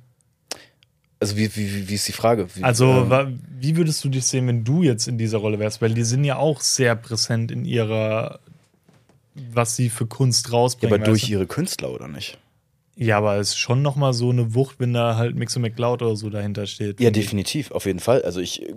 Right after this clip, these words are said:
Speaker 1: denke schon im Endeffekt, dass ich einen Signature-Sound beispielsweise habe, der gerade beim Produzieren eben durchkommt,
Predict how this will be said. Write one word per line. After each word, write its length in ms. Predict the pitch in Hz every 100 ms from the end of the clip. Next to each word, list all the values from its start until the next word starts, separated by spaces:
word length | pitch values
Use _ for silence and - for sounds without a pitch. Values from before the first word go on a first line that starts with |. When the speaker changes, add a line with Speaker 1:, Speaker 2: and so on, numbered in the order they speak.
| 107
Speaker 1:
denke 400 | 104 110 123 120
schon 500 | 104 - 120 135 143
im 140 | 120 120
Endeffekt, 500 | 123 104 - 113 107
dass 140 | -
ich 140 | 104
einen 80 | 101
Signature-Sound 840 | - 123 139 123 123 113 120 117 113
beispielsweise 800 | 107 107 104 - 101 98 98
habe, 280 | 95 98 98
der 140 | 90 85
gerade 340 | 92 90 90
beim 180 | 85 85
Produzieren 540 | - 85 - 101 98
eben 220 | 82 82
durchkommt, 640 | 80 104 - - 139 160